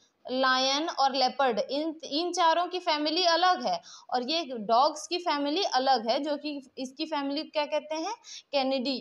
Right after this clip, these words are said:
इसी में फॉक्स आ जाएंगे, वुल्फ आ जाएंगे,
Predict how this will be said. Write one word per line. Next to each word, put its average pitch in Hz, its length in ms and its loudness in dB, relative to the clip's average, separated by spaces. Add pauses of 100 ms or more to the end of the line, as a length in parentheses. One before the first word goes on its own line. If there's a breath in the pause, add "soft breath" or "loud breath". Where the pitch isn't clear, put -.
इसी 302 260 -4
में 311 160 -2
फॉक्स 269 440 0
आ 302 100 4
जाएंगे, 311 500 -2 (380 loud breath)
वुल्फ 311 360 0
आ 320 120 4
जाएंगे, 311 640 -2